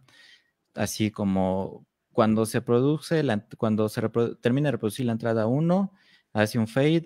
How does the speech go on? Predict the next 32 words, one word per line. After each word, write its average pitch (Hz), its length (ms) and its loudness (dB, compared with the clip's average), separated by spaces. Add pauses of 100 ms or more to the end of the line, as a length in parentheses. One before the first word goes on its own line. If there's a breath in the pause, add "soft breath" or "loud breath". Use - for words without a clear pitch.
a 120 540 0
la 92 600 -2
entrada 101 520 0
del 90 360 -4
video 104 320 2
tal, 165 380 2
con 107 160 -2
una 107 120 2
duración, 151 600 -2 (420)
y 104 80 -4
después 117 320 2
cuando 110 240 0
se 98 140 -8
termine 113 380 2
eso, 110 240 0
entra 120 240 0
así, 127 180 -4
así, 117 200 -2
así. 131 140 -4
Entonces 160 260 -2
puedes 170 340 2
automatizar 117 640 -4
todo 160 380 0 (500)
sin 107 260 0
necesidad 104 640 0
de, 98 420 2 (1300)
de, 92 240 -2
este, 90 920 -2 (180)
de 95 100 2
moverle 98 360 4
tú, 101 220 -4 (260)
¿no? 156 280 -2